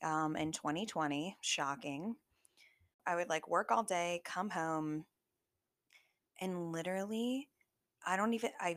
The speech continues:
really wouldn't even cook for myself. Like, I would make Josh provide food for me or, like, eat leftovers, and I would sit in front of the T V on my couch, and I would just watch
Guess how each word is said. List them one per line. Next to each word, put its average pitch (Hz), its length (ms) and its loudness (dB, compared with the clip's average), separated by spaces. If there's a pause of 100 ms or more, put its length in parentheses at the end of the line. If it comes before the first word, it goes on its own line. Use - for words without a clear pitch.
(140)
really 196 300 2
wouldn't 196 260 0
even 180 240 -4
cook 196 240 -2
for 214 140 -4
myself. 190 540 2
Like, 180 160 -2
I 170 80 2
would 170 160 0
make 180 240 -4
Josh 160 420 2
provide 156 320 -4
food 214 260 -4
for 208 160 -4
me 185 400 0
or, 160 120 2
like, 147 340 0
eat 160 200 -8
leftovers, 175 840 0 (500)
and 180 140 0
I 170 100 0
would 165 160 -2
sit 170 380 2
in 180 160 -4
front 185 220 -4
of 190 100 -8
the 202 80 -4
T 196 220 -6
V 160 320 -4
on 160 180 -2
my 175 140 -2
couch, - 540 -2
and 165 120 -4
I 160 100 0
would 160 200 -2 (180)
just 147 580 2
watch 147 420 -2